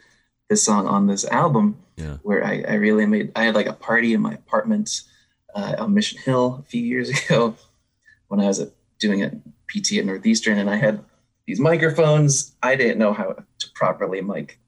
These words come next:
Speaker 1: <laughs> choir, but I had a dozen or so of my friends in the room, and we were singing it together. And it's become this kind of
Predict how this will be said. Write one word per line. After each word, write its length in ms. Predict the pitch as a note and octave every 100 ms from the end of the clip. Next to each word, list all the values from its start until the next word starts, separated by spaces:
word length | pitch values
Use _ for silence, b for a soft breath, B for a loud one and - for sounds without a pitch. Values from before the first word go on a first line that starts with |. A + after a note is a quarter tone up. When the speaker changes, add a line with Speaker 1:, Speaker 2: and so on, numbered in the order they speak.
| _
Speaker 1:
<laughs> 200 | _ _
choir, 560 | - G#2 G2 - A2+ - B B B -
but 100 | A#2
I 60 |
had 340 | B2 A#2 A2 - _ _
a 80 | A#2+
dozen 320 | A2+ A#2 A2+
or 80 | G#2+
so 180 | - G2
of 100 | G2+
my 160 | G2 G2
friends 540 | G2 F2+ D2 - - _ _ _ _ _ _ -
in 120 | G2+
the 80 | F#2+
room, 260 | F2+ F2+ F2+
and 100 | G#2+
we 120 | G2+ E2+
were 80 |
singing 480 | - - - G#2 G2+
it 140 | - -
together. 400 | A2 - - G2+
And 140 | G#2
it's 100 | -
become 400 | - A2+ B2+ A#2
this 140 | G#2 -
kind 240 | -
of 80 | F#2+